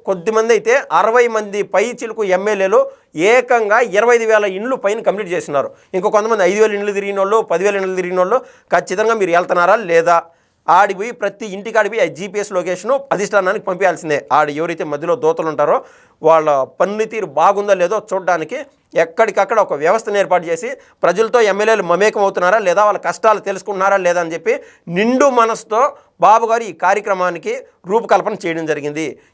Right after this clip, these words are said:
ఏది ఏమైనా కూడా ఇంకా రానున్న ఒక వారంలో అన్నదాత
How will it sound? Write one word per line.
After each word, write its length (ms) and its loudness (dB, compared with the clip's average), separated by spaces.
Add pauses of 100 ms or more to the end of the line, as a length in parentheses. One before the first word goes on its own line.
ఏది 420 4
ఏమైనా 340 2
కూడా 320 2 (260)
ఇంకా 200 2
రానున్న 380 2
ఒక 200 0
వారంలో 560 2 (460)
అన్నదాత 420 2